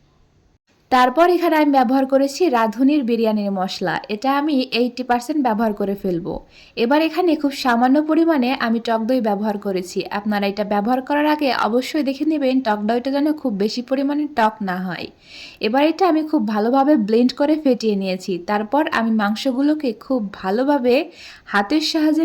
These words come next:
মিক্স করে নেব। এখানে আমি হাত দিয়ে মাখানোটাই প্রেফার করি, কারণ মশলার সাথে মাংসগুলো খুব ভালোভাবে ম্যারিনেট করার অবশ্যই প্রয়োজন আছে। তারপর এখানে আমি যে বেরেস্তাটা করেছিলাম তারও এইটটি পার্সেন্ট বেরেস্তা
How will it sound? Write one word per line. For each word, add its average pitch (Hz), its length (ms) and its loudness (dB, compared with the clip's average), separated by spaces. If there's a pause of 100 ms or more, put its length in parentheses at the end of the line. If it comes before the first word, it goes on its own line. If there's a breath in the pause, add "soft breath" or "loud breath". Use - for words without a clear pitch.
মিক্স 247 200 -2 (120)
করে 202 240 -2
নেব। 160 140 -4 (720 soft breath)
এখানে 330 300 0
আমি 359 180 2
হাত 262 200 2
দিয়ে 311 140 2
মাখানোটাই 339 480 2
প্রেফার 269 280 2 (100)
করি, 202 160 0 (120)
কারণ 214 200 2 (140)
মশলার 302 400 0
সাথে 370 200 2 (140)
মাংসগুলো 269 480 2 (120)
খুব 277 100 0 (120)
ভালোভাবে 262 400 0 (100)
ম্যারিনেট 240 420 0
করার 285 180 0 (120)
অবশ্যই 262 420 0
প্রয়োজন 208 400 0
আছে। 190 240 -6 (520 loud breath)
তারপর 262 320 4 (120)
এখানে 294 240 2 (120)
আমি 254 200 4
যে 254 60 0 (100)
বেরেস্তাটা 262 500 0
করেছিলাম 269 480 2 (180)
তারও 254 240 2 (160)
এইটটি 254 300 -2
পার্সেন্ট 262 400 2
বেরেস্তা 247 320 -2